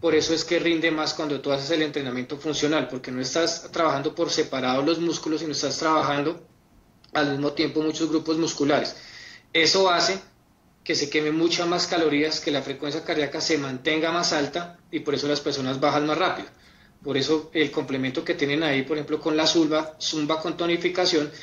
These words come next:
es también funcional, porque tú te estás moviendo, pero también estás haciendo trabajos de tono. Entonces no son trabajos tan rígidos, no son trabajos tan rutinarios,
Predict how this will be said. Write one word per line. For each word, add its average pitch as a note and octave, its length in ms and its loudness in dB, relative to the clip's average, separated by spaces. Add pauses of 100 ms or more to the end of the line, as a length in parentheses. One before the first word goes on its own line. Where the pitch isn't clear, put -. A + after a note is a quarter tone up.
(280)
es C#3+ 320 0
también D3+ 360 -2
funcional, D3+ 680 -4 (560)
porque C#3+ 240 -6
tú C#3 160 -6
te D3+ 80 -4
estás E3 260 2
moviendo, F3+ 540 4
pero D3 220 0
también C3+ 240 -4
estás C#3+ 220 -2
haciendo D3+ 260 0
trabajos C#3+ 280 0
de C#3+ 120 2
tono. D#3 240 2
Entonces C3+ 220 -4
no D3 100 -2
son E3 280 -2
trabajos E3+ 440 0
tan E3+ 240 0
rígidos, E3+ 540 2
no C#3 100 -8
son C3 200 -8
trabajos C#3+ 440 -4
tan E3+ 240 2
rutinarios, F3 800 0